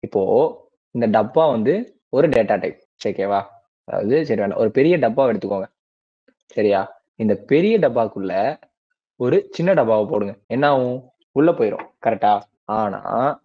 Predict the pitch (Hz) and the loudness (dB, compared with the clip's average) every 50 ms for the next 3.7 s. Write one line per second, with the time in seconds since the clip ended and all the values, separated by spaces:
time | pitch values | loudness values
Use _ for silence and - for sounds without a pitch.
0 | _ _ _ _ _ _ _ _ _ _ _ _ _ _ _ 135 117 110 107 104 | _ _ _ _ _ _ _ _ _ _ _ _ _ _ _ -4 -2 -2 -2 -2
1 | - - - - 185 202 220 240 247 208 175 147 123 - - - - 117 104 101 | -6 -6 -2 0 2 2 2 2 2 2 2 2 0 -2 -8 -12 -8 -6 -6 -6
2 | 107 110 - - - - - - 123 120 120 - - 180 208 233 294 311 254 185 | -6 -8 -10 -14 -14 -10 -4 -2 -2 -2 -2 -2 -2 0 0 0 2 2 2 0
3 | 156 - - _ - 117 101 98 95 104 127 151 160 | 0 -4 -10 _ -8 -6 -4 -4 -4 -2 -4 -6 -6